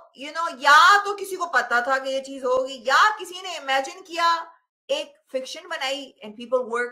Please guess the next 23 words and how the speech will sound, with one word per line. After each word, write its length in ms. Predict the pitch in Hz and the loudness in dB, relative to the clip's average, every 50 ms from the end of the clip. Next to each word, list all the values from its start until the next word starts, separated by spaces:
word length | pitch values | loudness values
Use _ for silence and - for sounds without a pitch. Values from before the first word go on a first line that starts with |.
| 247 - | -8 -10
towards 340 | 240 202 202 202 214 220 220 | -6 -6 -4 -4 -4 -4 -4
it 120 | 254 247 247 | -6 -6 -6
and 160 | - 196 202 | -10 -12 -8
they 120 | 196 202 196 | -6 -6 -6
achieve 380 | 190 190 - 185 175 170 - | -6 -8 -12 -16 -18 -16 -18
the 80 | 185 170 170 | -18 -16 -16
goal। 140 | 143 - - _ _ _ _ _ _ _ _ 185 | -18 -20 -20 _ _ _ _ _ _ _ _ -6
ये 100 | 202 202 | -4 -4
हो 120 | 185 170 | -4 -4
सकता 300 | 175 - - - - 180 | -8 -12 -18 -14 -14 -14
है। 140 | 165 165 _ _ _ _ _ _ _ _ - | -14 -14 _ _ _ _ _ _ _ _ -6
मगर 500 | 247 - 311 339 349 311 - - - _ _ _ 185 | -4 -2 -2 -2 -2 -4 -6 -8 -14 _ _ _ -18
जितनी 340 | 180 226 233 226 269 285 | -14 -14 -12 -12 -12 -12
भी 100 | 311 359 | -12 -12
मूवीज 360 | 349 320 277 254 254 277 277 269 | -10 -8 -8 -8 -8 -6 0 2
आप 220 | 262 254 233 208 | 4 4 4 2
देख 320 | 202 202 185 190 196 196 | 0 -4 -6 -6 -8 -8
रहे 140 | 233 202 170 | -8 -8 -8
हो, 280 | 160 160 170 - _ _ _ _ _ _ _ _ _ _ _ _ _ _ - 202 | -8 -8 -12 -16 _ _ _ _ _ _ _ _ _ _ _ _ _ _ -20 -18
they 280 | 190 196 226 240 247 | -10 -4 -2 -2 -2
do 140 | 240 247 254 | -2 -4 -8
become 440 | 262 254 262 254 - 277 226 233 233 233 | -8 -8 -8 -8 -6 -6 -6 -6 -8 -16
true। 300 | - - 220 220 220 | -16 -18 -18 -16 -16